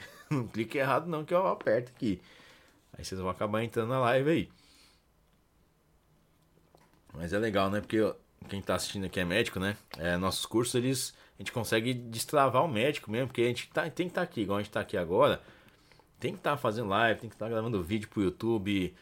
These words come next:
Instagram, et cetera. É, tem que tá. E aí muitos têm essa trava. E é interessantíssimo quando o médico começa a fazer, começa a atender pacientes, eles vêm mandar mensagem, fala, "O negócio funciona."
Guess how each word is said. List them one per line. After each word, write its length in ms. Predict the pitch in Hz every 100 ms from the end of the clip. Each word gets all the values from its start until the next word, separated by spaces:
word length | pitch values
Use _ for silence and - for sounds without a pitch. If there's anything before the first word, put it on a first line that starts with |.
| - _ -
Instagram, 540 | 101 - 98 85 101
et 100 | 104
cetera. 440 | - 113 120 107 117
É, 60 | - _ - _ -
tem 160 | 151
que 60 | 202
tá. 320 | 165 139 110 - _ _
E 160 | 120 120
aí 160 | 113 117
muitos 260 | 143 139
têm 120 | 139
essa 260 | 135 127 151
trava. 460 | - 117 127 98 92
E 60 |
é 100 | 101
interessantíssimo 960 | 123 127 135 131 143 139 - 160 165 143
quando 260 | 139 135
o 40 | 123
médico 400 | 98 110 120 -
começa 300 | 120 123 123
a 40 |
fazer, 320 | 139 107 104
começa 320 | 110 110 110 98
a 20 |
atender 220 | 110 107
pacientes, 460 | 107 98 107 110 123
eles 120 | 110
vêm 140 | 113
mandar 320 | 117 113 107
mensagem, 480 | 110 107 - 101 110
fala, 160 | 123 147
"O 40 |
negócio 280 | 139 123 -
funciona." 600 | 151 135 110 107 80